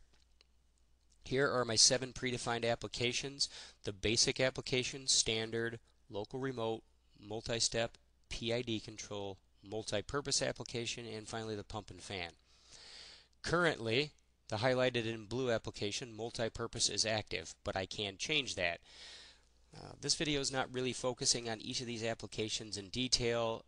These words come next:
uh, but I will point out that an application such as the basic will have much less parameter visibility to the user than one such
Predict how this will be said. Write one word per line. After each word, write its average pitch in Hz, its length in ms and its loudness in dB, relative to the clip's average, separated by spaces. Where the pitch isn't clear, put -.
uh, 95 260 -2
but 107 220 0
I 98 120 -2
will 120 220 -2
point 110 280 0
out 107 220 2
that 101 280 0
an 104 120 -8
application 113 800 -2
such - 360 0
as 101 140 -2
the 98 140 -8
basic - 560 4
will 104 200 -6
have 101 340 0
much 117 340 -4
less - 380 2
parameter 113 460 0
visibility 104 720 0
to - 160 -6
the 98 80 -6
user 101 320 -2
than 95 220 -6
one 101 200 -6
such - 360 2